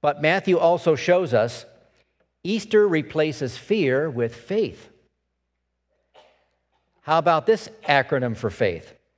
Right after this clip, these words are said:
Forsaking all, I take him.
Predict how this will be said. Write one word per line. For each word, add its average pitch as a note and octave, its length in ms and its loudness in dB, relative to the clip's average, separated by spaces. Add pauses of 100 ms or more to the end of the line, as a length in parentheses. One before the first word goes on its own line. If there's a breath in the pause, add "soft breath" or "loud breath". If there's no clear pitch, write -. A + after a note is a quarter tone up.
(1040 soft breath)
Forsaking F#3 760 2
all, E3+ 500 2
I C#3+ 480 0
take C3 400 -2
him. A2+ 540 -4